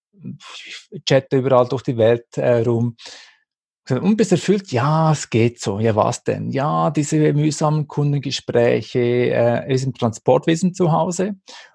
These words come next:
und die sind im, im Margengeschäft. Also da geht es nur um den Preis und Geschwindigkeit.“ Da habe ich gesagt, äh, „Ja, könnt ihr noch optimieren?“ „Nee, pf, wir sind so digitalisiert.“ Da habe ich gesagt, „Okay, äh,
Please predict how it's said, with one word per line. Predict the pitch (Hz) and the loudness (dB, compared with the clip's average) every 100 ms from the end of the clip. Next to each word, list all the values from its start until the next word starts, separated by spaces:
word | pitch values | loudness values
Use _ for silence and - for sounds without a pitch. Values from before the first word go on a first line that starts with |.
| _ | _
und | 123 113 | -6 -2
die | 135 | 0
sind | 147 | 0
im, | 131 113 120 - | 2 2 0 -2
im | 107 | 2
Margengeschäft. | 98 98 - 113 110 104 - - - - - - | 4 4 2 -4 -4 -6 -8 -12 -20 -20 -18 -12
Also | 117 | -4
da | |
geht | 117 139 | 0 2
es | |
nur | 131 135 | 4 4
um | 123 | 2
den | 104 | 0
Preis | - - 104 - | -2 -2 -2 -2
und | 107 | -4
Geschwindigkeit.“ | - - 95 - - - - _ - | -4 -6 -10 -12 -16 -16 -18 _ -14
Da | 101 | -10
habe | |
ich | 104 | -10
gesagt, | 113 110 107 _ - | -8 -6 -8 _ -8
äh, | 98 90 - | -6 -6 -8
„Ja, | 107 101 | -10 -10
könnt | - 113 | -4 -4
ihr | 110 | 2
noch | 110 - | 0 0
optimieren?“ | - - 120 160 143 120 | -12 0 2 2 2 2
„Nee, | 107 113 | 4 2
pf, | - - | 0 -10
wir | - | -10
sind | 123 113 | -10 -6
so | 135 | -6
digitalisiert.“ | 127 - 120 - 110 104 - - - | -4 -6 -8 -2 -2 -2 -12 -14 -10
Da | 147 | -8
habe | 151 | -8
ich | |
gesagt, | 143 131 135 - _ - - - - - - _ _ | -10 -6 -6 -6 _ -20 -20 -18 -18 -20 -20 _ _
„Okay, | 117 - 196 214 190 | -4 0 2 4 2
äh, | - 123 123 | 4 2 2